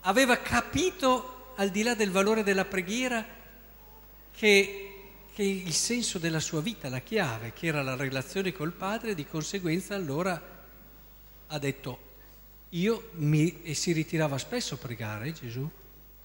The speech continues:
perché questo lo aiutava a ritornare nella prospettiva giusta. È lì, ed è per questo che io sono al mondo, è per questo che io gioisco, che io soffro, che io faccio le scelte e tutto il resto,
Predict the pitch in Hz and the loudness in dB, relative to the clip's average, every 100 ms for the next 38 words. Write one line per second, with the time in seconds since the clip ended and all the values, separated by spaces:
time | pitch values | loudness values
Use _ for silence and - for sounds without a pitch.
0 | - 147 139 156 - 233 - 160 151 147 | -6 -4 -2 -6 -2 -2 0 0 2 2
1 | 156 151 202 214 160 143 143 147 139 170 | 0 -2 -6 -6 -4 -4 -4 -4 0 0
2 | 202 208 185 143 143 143 175 160 - 151 | 0 0 0 2 0 0 0 0 -4 -8
3 | - 214 190 160 226 - - 127 - - | -2 0 2 2 -2 -4 -10 -12 -14 -20
4 | - - - - - 175 175 226 269 - | -20 -20 -20 -20 -12 2 4 6 6 4
5 | - - - 165 202 202 190 - - 240 | -10 -14 -2 6 6 10 8 8 2 2
6 | 240 - 147 147 135 131 147 131 123 127 | 2 2 2 4 4 6 4 4 4 4
7 | 120 117 110 113 - - - - - 190 | 2 0 -2 -4 -6 -16 -20 -14 -6 4
8 | 196 175 - 240 240 - 156 160 147 151 | 6 6 6 4 4 0 -2 2 4 6
9 | 147 131 135 139 175 160 - 139 151 135 | 6 4 2 2 2 0 -4 -6 -2 -2
10 | 127 - 165 175 - 147 - 139 143 135 | 0 0 -2 -2 -2 -4 0 2 2 2
11 | 139 - 135 127 - 160 180 170 160 139 | 0 -2 0 0 0 0 0 0 -6 -6
12 | 151 - 135 127 113 110 - 113 | -8 -4 -4 -2 -6 -6 -10 -10